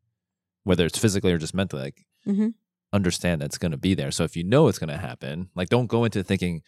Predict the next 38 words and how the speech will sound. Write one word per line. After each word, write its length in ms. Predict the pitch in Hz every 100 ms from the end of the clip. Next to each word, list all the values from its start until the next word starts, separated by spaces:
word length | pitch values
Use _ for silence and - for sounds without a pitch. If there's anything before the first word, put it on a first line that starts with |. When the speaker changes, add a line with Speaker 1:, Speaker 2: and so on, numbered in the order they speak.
| _ _
Speaker 2:
It's 220 | 208 220
gonna 120 | - 196
Speaker 1:
everything's 280 | - 165 -
Speaker 2:
be 80 | 196
Speaker 1:
gonna 100 | 214
be 40 |
Speaker 2:
smooth. 100 | 190
<laughs> 80 | 214
Speaker 1:
perfect, 120 | 233
Speaker 2:
Yeah, 180 | 208 170
it's 180 | - -
Speaker 1:
nice 240 | 190 120
Speaker 2:
not. 80 | -
Speaker 1:
and 60 | 101
easy, 640 | 123 123 123 123 123 117 -
um, 520 | 80 73 73 73 73
not 240 | 87 92
gonna 160 | 98 87
f-, 100 | -
have 220 | 104 90
any 120 | 90
struggles. 400 | - 101 107 110
Like, 140 | 80 80 _ _ -
then 280 | 101 107 101
you're 100 | 90
gonna 160 | 87
be 160 | 78 80
in 240 | 64 82
for 140 | 73 -
a 40 | 190
shock. 120 | 190
Speaker 2:
Mm-hmm. 140 | 160 160
Speaker 1:
But 100 | 95
if 80 |
you 80 | 117
know 100 | 160 156
Speaker 2:
Yeah. 120 | 131 175 _ _ -
Speaker 1:
you, 200 | 90 85